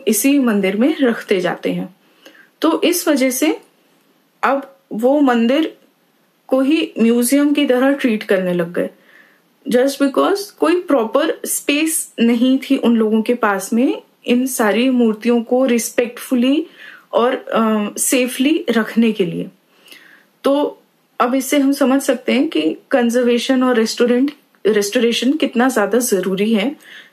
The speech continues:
ताकि अगर हमें किसी तरह की कोई धरोहर मिलती है, तो उसे हम लोग एक safe environment में रख सकें, ताकि आगे की पीढ़ियों के लिए उसे बचाया जा सके। उ-,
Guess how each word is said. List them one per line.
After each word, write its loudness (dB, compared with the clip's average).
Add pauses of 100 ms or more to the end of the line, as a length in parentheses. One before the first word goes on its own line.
ताकि 0 (160)
अगर 2
हमें 2
किसी 0 (360)
तरह 0
की -2
कोई 0
धरोहर 0
मिलती 0
है, -2 (520)
तो 2
उसे 0
हम 2
लोग -2
एक -4 (560)
safe -2
environment -2
में 0 (1120)
रख 0
सकें, 0
ताकि -2
आगे -2
की 0
पीढ़ियों 2
के -2
लिए 0 (680)
उसे 0
बचाया 0
जा 0
सके। -6
उ-, 0